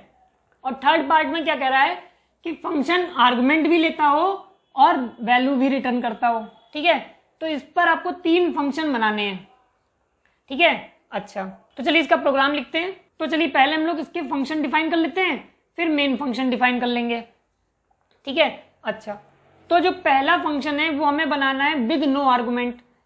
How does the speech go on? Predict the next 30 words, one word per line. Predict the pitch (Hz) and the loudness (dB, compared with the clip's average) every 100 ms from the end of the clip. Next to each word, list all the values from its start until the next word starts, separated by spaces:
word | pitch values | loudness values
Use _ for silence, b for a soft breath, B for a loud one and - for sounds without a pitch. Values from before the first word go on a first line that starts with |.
| _ | _
तो | 311 | -10
सपोज | 302 277 311 330 | -6 -2 0 0
हमने | 294 277 302 381 403 _ _ _ _ _ _ _ _ _ _ _ _ _ _ _ - | 0 0 -2 -2 -8 _ _ _ _ _ _ _ _ _ _ _ _ _ _ _ -4
एबीसी | 285 302 277 330 302 311 311 | 0 2 2 0 0 -2 -2
नाम | 285 269 | 0 -2
का | 269 302 | -2 -4
फंक्शन | 254 208 254 | -4 -4 -2
ले | 254 | 0
लिया, | 254 247 240 - - - - - - | 0 0 -2 -6 -18 -20 -20 -20 -10
ठीक | 285 277 | -2 2
है, | 311 - - - - - - - - - - 269 | 2 0 -14 -20 -20 -20 -20 -20 -20 -20 -10 2
और | 277 339 294 - | 4 4 0 -8
ये | 233 302 330 | -4 -2 -2
फंक्शन | 294 285 269 339 330 | -4 -6 -6 -6 -6
कोई | 302 302 | -2 -2
भी | 311 | 0
वैल्यू | 302 302 311 | 0 0 -2
रिटर्न | 269 302 311 | -2 -2 -2
नहीं | 330 | -2
कर | 311 320 | -2 0
रहा | 349 | 2
है, | 339 220 - - - | 2 -2 -12 -20 -10
तो | |
इसके | 277 277 302 | -10 -6 -2
आगे | 285 285 | 0 0
हमने | 277 277 381 403 _ - - - _ _ - _ _ _ | -2 -2 -4 -6 _ -20 -20 -20 _ _ -20 _ _ _
void | 202 240 262 247 - | -2 2 2 0 -2
एबीसी | 233 247 269 | -2 -4 -6
लिख | 262 254 254 | -6 -4 -2
दिया, | 254 247 | -2 -2